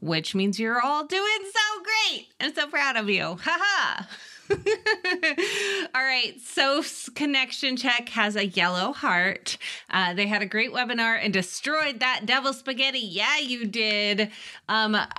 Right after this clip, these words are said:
but they've been so busy that they haven't done anything with the house cleaning project. So just like, you know, our, our previous things, you changed your connection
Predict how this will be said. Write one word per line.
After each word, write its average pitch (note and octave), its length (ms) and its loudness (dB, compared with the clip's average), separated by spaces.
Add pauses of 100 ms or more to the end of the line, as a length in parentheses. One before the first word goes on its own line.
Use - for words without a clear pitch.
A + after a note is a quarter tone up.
(120)
but G#3+ 200 0
they've A3 140 2
been A3+ 180 0
so B3 220 0
busy G#3 360 2
that F3 200 -2
they F#3 100 2
haven't F#3 280 0
done F#3 180 2
anything F3 520 2
with D3 120 -2
the D3+ 80 0
house D3+ 320 2
cleaning D3+ 360 0
project. C#3+ 600 0
So C4 520 2 (800)
just C#4 380 0
like, B3+ 480 0 (680)
you A3+ 160 4
know, F#3+ 340 2 (120)
our, F#3+ 320 2
our F#3 120 6
previous F#3+ 840 0
things, G#3 760 2 (360)
you A3+ 240 4
changed C#4+ 600 0
your G#3 140 2
connection A#3 1120 0